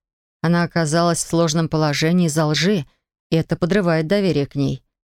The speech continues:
Он хочет уйти, но Дженнис ловит его за запястье. "Какая правда, какая ложь, вы о чем?" "Ваша скандальная репутация вас опередила.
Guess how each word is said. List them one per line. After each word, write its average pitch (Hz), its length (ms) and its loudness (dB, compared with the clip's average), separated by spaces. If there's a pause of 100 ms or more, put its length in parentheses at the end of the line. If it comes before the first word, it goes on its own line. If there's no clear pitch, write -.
(320)
Он 185 160 0
хочет - 380 -2
уйти, 175 340 0
но 185 140 0
Дженнис 175 420 0
ловит 165 260 0
его 160 160 0
за 160 140 -2
запястье. 156 600 -4 (920)
"Какая 175 400 0
правда, 170 400 0
какая 175 420 0
ложь, 185 240 0
вы 151 120 0
о 160 60 0
чем?" 156 360 -2 (800)
"Ваша 147 480 2
скандальная 151 720 0
репутация 147 640 -2
вас 147 240 0
опередила. 135 640 -2